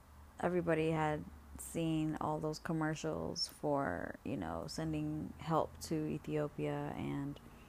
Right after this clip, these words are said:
me being new to this country and new to seeing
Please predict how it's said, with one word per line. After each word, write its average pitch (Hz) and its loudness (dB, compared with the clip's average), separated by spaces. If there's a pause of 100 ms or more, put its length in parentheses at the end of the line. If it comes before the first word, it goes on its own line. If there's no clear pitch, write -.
(480)
me 165 6
being 156 8
new 170 8
to 170 4
this 156 0
country 165 0
and 151 2
new 170 6
to 165 -8
seeing 165 2